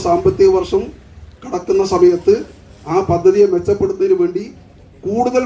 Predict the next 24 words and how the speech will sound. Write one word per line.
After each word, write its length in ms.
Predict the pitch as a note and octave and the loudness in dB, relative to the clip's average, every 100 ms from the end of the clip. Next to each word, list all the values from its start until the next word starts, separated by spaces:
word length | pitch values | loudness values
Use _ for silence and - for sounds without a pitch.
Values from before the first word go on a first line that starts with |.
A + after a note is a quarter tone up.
| A3+ | -2
ഫണ്ടുകൾ 380 | A3 G3 A3+ G#3+ | 0 2 2 0
വിനിയോഗിക്കുന്ന 560 | G3+ G#3 G3+ G3 F#3+ G3+ F#3+ | 0 4 4 2 -8 -8 -8
സാഹചര്യമാണ് 440 | F#3 F#3+ F3+ F3 | -6 -4 -4 -4
നമ്മുടെ 180 | E3 D#3+ | -6 -8
രാജ്യത്തുണ്ടാവേണ്ടത്, 640 | D3+ D3 C#3+ C3+ A#2+ A2+ - - - - - - - G3+ | -10 -10 -10 -8 -10 -12 -20 -20 -20 -20 -20 -6 2 2
ഓരോ 120 | A#3 A3 | 2 -2
സംസ്ഥാനത്തുണ്ടാവേണ്ടത്. 800 | - A#3 A#3 A3+ G#3 F3 C#3+ C3 - - - - - - - D#3+ | -4 -2 0 -2 -2 -2 -4 -10 -20 -20 -20 -20 -20 -20 -12 -6
എന്നാൽ 200 | G#3 A#3 F4+ | -4 0 0
രണ്ടായിരത്തി 600 | G#3 G#3 A3+ A3+ A#3 A3 | 2 0 0 -4 -6 -8
ഇരുപത്തിരണ്ട് 540 | G#3 A3+ A3+ A3+ A3+ A3+ | -6 -6 -6 -8 -8 -10
ഇരുപത്തിമൂന്ന് 520 | G#3+ G#3+ - G#3+ A3 G#3 | -8 -8 -8 -8 -4 -4
വർഷം 240 | G3+ A3 B3+ - - - - - F3+ | -2 -2 -4 -8 -20 -20 -8 2 4
ഒരു 120 | A3+ A3+ | 4 0
ലക്ഷത്തി 380 | A3+ A3 A#3 A3+ | -4 -6 -6 -6
പതിനായിരം 540 | G3+ G3+ G#3+ A3 A3+ A3+ G#3+ | -2 0 0 0 0 -2 0
കോടി 160 | G#3+ G#3+ | 0 -2
രൂപ 120 | G#3+ G#3+ G3 | -4 -4 -4
മാറ്റിവെച്ച 420 | G3 G#3 G#3+ G#3 - | -4 -6 -6 -6 -4
സ്ഥാനത്താണ് 580 | F#3 F#3+ F#3+ F3 F3+ D#3 - - _ _ _ _ _ _ _ E3 | -2 -2 0 0 2 0 -6 -20 _ _ _ _ _ _ _ 0
കഴിഞ്ഞ 240 | F#3 G#3+ G#3+ | 0 2 0
വർഷം 200 | - G3+ F#3 | 0 0 0
എൺപത്താറായിരം 580 | G3 G3+ G3 G3 G3+ F#3+ | 0 -2 -2 0 0 2
കോടി 140 | F#3+ F#3+ F3 | 2 2 -4
മാറ്റിവെച്ചത്. 420 | F3 D#3+ - | -6 -10 -12